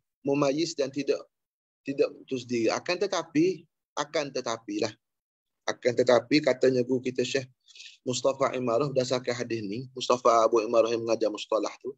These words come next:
tapi ini bukan ulama fiqh lah, tapi ulama hadis. Amalan, amalan dan juga hadis.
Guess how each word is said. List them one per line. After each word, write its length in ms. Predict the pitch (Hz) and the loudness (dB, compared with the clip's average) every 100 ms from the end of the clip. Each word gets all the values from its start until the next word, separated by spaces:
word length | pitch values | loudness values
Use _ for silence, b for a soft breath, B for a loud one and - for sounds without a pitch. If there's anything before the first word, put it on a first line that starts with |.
| _ _ | _ _
tapi 240 | - - | -10 -6
ini 140 | 127 135 | -6 -2
bukan 240 | 127 123 | 0 2
ulama 240 | 117 113 95 | 2 -2 0
fiqh 240 | 107 - | -2 2
lah, 240 | 147 147 | 2 2
tapi 160 | 120 120 | 2 -2
ulama 240 | 123 131 | -2 -2
hadis. 400 | - 160 135 123 _ b b _ _ _ _ _ _ _ _ _ _ _ - B B B - | -4 0 0 -2 _ b b _ _ _ _ _ _ _ _ _ _ _ -4 B B B 0
Amalan, 640 | 151 185 196 190 139 107 - _ _ _ _ - | 2 2 2 2 2 -4 -18 _ _ _ _ 0
amalan 540 | 139 151 151 185 196 | 2 4 2 2 0
dan 160 | 170 160 | 0 0
juga 240 | 170 170 139 | -4 -4 -6
hadis. 480 | 165 135 110 - | -6 -6 -8 -10